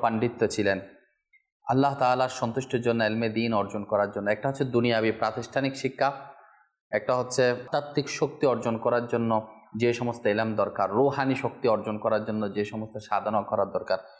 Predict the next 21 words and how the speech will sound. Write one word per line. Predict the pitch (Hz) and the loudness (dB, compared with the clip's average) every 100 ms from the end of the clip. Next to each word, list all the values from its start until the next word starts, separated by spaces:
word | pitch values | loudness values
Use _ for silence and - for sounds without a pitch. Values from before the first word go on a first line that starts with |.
| _ _ | _ _
সব | - 156 143 | -2 -2 0
কিছুই | 147 135 135 | -2 0 0
তিনি | 135 120 | 2 2
অর্জন | 104 98 107 | 2 2 -2
করেছিল | 101 98 - | -2 -4 0
আলহামদুলিল্লাহ। | 98 92 110 107 98 90 92 - - - 139 | -2 -2 -4 0 0 0 -2 -2 -18 -4 2
এমনিতে | 165 196 196 185 | 4 2 2 2
তো | 180 170 - - - 120 | 4 2 0 -10 -10 0
বড় | 127 131 131 | 4 4 2
পীর | 143 | 2
হয়ে | 127 123 | 4 2
যায় | 110 101 | 4 2
নাই, | 92 87 - _ _ | 0 -4 -12 _ _
আল্লাহ | 107 135 160 | 0 2 2
তাআলার | 180 175 180 | 2 2 2
পক্ষ | 139 160 | 0 0
থেকে | 160 147 | 2 2
ইনি | 139 | 2
তো, | 139 139 | 4 4
আল্লাহ | 120 120 | 4 2
তাআলার | 120 123 120 | 2 2 0